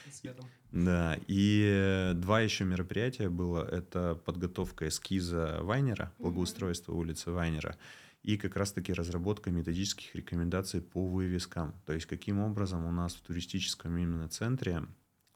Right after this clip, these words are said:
Speaker 2: должны выглядеть вывески. И здесь я сразу скажу, что мы всё-таки, а, так скажем, постепенно, а, подходим к тому, что они должны быть более аккуратные, более выверенные, но при этом,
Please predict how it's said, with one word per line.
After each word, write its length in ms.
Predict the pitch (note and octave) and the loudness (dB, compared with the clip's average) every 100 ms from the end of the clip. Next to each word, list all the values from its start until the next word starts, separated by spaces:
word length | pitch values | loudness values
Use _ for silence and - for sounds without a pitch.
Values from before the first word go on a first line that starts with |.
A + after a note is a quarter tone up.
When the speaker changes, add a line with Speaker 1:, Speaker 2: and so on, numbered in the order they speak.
| _ - | _ -10
Speaker 2:
должны 380 | G2 F#2 F#2+ G2 | -4 -2 2 2
выглядеть 520 | F#2+ F#2 F#2 F2+ F2+ | 2 0 2 0 0
вывески. 560 | F#2+ G2+ F#2 - - G#2 - - - _ _ | 0 2 0 -2 -8 -12 -18 -20 -20 _ _
И 60 | E2+ | -8
здесь 360 | E2+ G2+ G#2 | 0 0 2
я 100 | F#2 | -2
сразу 300 | - G2+ G2 E2 | -2 0 -2 -2
скажу, 340 | - F#2 A#2 | -6 -2 -2
что 580 | C3 - F2+ F2+ E2 D#2+ | -4 -2 0 0 0 -2
мы 280 | - F2+ F#2+ | -2 -2 -2
всё-таки, 720 | F#2 - F2 E2+ - F2 E2+ E2 - - - _ | -2 -4 -4 -6 -4 -2 -2 -4 -14 -20 -20 _
а, 160 | - F2 | -2 -2
так 180 | - F2 | -2 -4
скажем, 400 | - G2+ G2 F2 | 2 2 4 0
постепенно, 1080 | - G2+ - A2 G2+ A#2 G#2+ F2+ E2+ E2 - | 2 0 0 -2 2 4 4 4 2 -2 -6
а, 420 | F2 F2 F2 F2 | -4 0 0 0
подходим 560 | E2+ - - G2 F2+ E2+ | -2 -6 -2 0 0 -2
к 60 | - | -4
тому, 300 | F#2 B2 C#3+ | -2 0 0
что 340 | - F2+ F2 | -2 -2 0
они 200 | F2+ F2+ | 0 0
должны 460 | F2 E2+ F2 F2+ F2+ | 0 0 -2 2 0
быть 400 | E2 E2 - - | 0 -4 -6 -14
более 480 | F2 F2+ F2+ E2+ E2 | -8 0 2 2 0
аккуратные, 840 | D#2 - F2+ C3 - B2+ B2+ A#2 - _ _ _ _ - | -4 -4 -2 -2 -2 -2 0 -2 -8 _ _ _ _ -14
более 480 | F2+ F#2 F2+ F2 D#2+ | -2 0 2 2 0
выверенные, 760 | E2+ A2 A#2 A2+ A2 G2+ F#2 | 0 2 4 2 2 2 2
но 200 | F2 F#2 | 2 0
при 180 | F2+ F#2 | 0 0
этом, 380 | G2 G2+ F#2 F2 | 0 0 0 -2